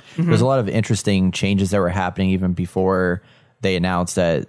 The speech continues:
Speaker 2: it had to cancel because of, of covid. So I'm,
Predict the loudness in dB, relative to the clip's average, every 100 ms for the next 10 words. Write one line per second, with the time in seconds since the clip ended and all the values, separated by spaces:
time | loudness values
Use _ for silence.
0 | -6 -2 0 0 -2 -2 -2 0 -2 0
1 | 0 0 -2 -4 -4 -4 -2 0 2 0
2 | 0 2 2 0